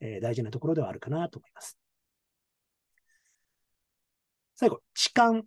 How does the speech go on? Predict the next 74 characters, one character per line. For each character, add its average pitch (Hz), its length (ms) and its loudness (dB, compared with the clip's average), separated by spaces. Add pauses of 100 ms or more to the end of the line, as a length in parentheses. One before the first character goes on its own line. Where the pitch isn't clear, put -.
(460)
置 - 260 0
き - 20 -6
換 180 180 6
え - 40 -2
る。 131 140 -4 (120)
置 - 160 -4
換 113 120 -2
で 101 80 -10
す - 120 -8
ね。 147 160 -6 (760)
置 - 200 -2
換 202 220 10
は、 226 220 8 (360)
非 175 120 -2
言 262 180 8
語 262 80 8
メ 269 120 8
ッ - 20 2
セ 220 240 4
ー 196 40 6
ジ 190 120 2
が 220 340 6
言 208 260 4
語 269 120 2
メ 285 80 4
ッ 269 40 2
セ 240 220 2
ー 180 60 6
ジ 156 80 -2
の 120 100 -4
代 151 160 -4
わ 151 60 -2
り 151 80 0
に 143 80 2
送 127 180 0
ら 214 80 8
れ 202 80 6
る 196 120 6
場 185 140 0
合 180 80 -2
に 196 100 0
起 - 0 -
こ - 220 -2
る。 - 120 -20 (1120)
他 202 100 4
者 208 100 2
に 156 100 2
手 254 140 0
を 226 60 8
振 - 100 -4
っ - 80 -20
た 226 120 2
り、 214 220 0 (340)
手 185 120 2
招 269 260 2
き - 40 -8
し - 40 -12
た 185 80 0
り 156 60 0
す 190 120 -4
る 196 60 -4
こ 233 80 -8
と 247 80 -4
が 175 80 0
一 117 100 -6
般 135 140 -4
的 139 160 -6
な 127 80 -2
例 127 160 -2
で - 80 -16
あ - 40 -18
る。 - 80 -20 (180)
ま 202 100 2
あ、 165 40 2